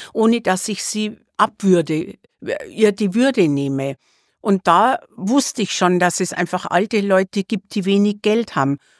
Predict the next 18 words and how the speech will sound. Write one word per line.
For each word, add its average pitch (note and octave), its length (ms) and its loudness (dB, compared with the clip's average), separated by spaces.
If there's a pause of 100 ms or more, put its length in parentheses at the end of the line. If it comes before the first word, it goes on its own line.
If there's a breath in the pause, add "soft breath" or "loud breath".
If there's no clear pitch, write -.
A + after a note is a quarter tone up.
Und G3+ 240 0
das A3+ 180 -2
war G#3 180 2
wahrscheinlich G#3 560 2
mit A3 260 0
dem, G3 340 2 (380)
mit - 220 0
der E3+ 120 4
Kleidung F3+ 460 2
von G3+ 220 -2
der F#3 180 0
alten F#3 340 0
Frau, F3 520 -2 (580 loud breath)
war F3+ 480 -2
stimmig C#4 520 4
dann C#3+ 200 -2
für C#3 160 -6
mich. C3 440 -8